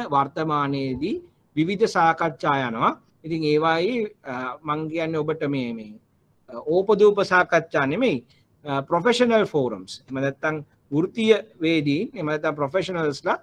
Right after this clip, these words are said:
ඒ සම්බන්ධයෙන් දක්වන අදහස් වෙත ඔබ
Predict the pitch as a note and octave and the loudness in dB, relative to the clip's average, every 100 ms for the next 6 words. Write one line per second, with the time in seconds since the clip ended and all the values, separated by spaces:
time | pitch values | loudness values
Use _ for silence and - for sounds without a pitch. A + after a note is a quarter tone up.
0 | _ _ _ E3 D#3+ E3 F#3 F3 E3+ D#3+ | _ _ _ -2 -2 2 0 2 0 0
1 | D#3+ D3+ D3 E3 D3+ B2+ B2 C3+ G#3 - | 0 -2 -2 -4 -4 -4 -2 -2 -2 -4
2 | _ _ C#3+ C#3 A3+ F3 | _ _ -4 -2 0 0